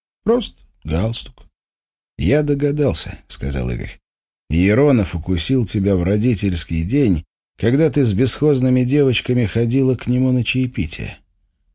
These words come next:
А потом ты укусила Сашу, так? Наверное, и еще кого-нибудь, но это уже не важно". "Несешь полную чушь", — досадливо поморщилась Вероника. "Вокруг никого нет. Перед кем тебе изображать обычного человека?"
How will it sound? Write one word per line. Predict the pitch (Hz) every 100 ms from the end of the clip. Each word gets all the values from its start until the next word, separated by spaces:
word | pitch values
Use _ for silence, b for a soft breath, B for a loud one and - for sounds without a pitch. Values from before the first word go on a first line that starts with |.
| _
А | - 87
потом | - 92 - 180 170
ты | - 156 151
укусила | 95 98 82 127 131
Сашу, | 117 - 82 76 71
так? | - 120 139 - _ _ _ _ -
Наверное, | 87 95 104 101 98
и | 98 98
еще | 95 - 139
кого-нибудь, | - 82 78 71 71 69 - _ _ _ -
но | 110
это | 120 127
уже | 120 120
не | 120 123
важно". | 113 82 64 60 - _ _ _ _ -
"Несешь | 104 120 117 - 165 185 -
полную | 143 135 135 139 139
чушь", — | - 104 110 110 - _ _
досадливо | 85 90 78 85 95 127 131
поморщилась | 120 90 80 76 - 78 80
Вероника. | 85 82 73 69 - 64 _ _ _ _ -
"Вокруг | 110 - 151 135
никого | 131 131 147 139 131
нет. | 123 101 78
Перед | 110 135
кем | - 151 104
тебе | 107 101
изображать | 85 92 107 107 98 85
обычного | 95 92 78 85
человека?" | 80 98 104 80 -